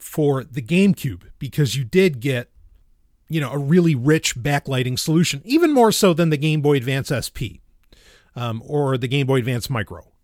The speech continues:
which probably had the best backlight out of the Game Boy Advance line.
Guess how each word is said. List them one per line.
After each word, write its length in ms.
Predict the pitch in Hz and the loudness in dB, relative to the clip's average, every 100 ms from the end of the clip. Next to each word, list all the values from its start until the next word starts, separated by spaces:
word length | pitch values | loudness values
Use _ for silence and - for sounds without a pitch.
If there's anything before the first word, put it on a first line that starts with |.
| - | -12
which 340 | 113 - - | -10 -10 -8
probably 220 | 127 110 | -10 -6
had 140 | 117 113 | -8 -8
the 60 | |
best 280 | 110 131 - | -4 -4 -4
backlight 420 | 120 113 107 101 | -6 -6 -8 -8
out 140 | 98 98 | -8 -10
of 80 | |
the 80 | 95 | -10
Game 240 | 98 107 98 | -10 -10 -8
Boy 140 | 95 | -8
Advance 360 | 92 95 85 123 | -8 -12 -12 -10
line. 360 | 120 113 82 | -8 -8 -10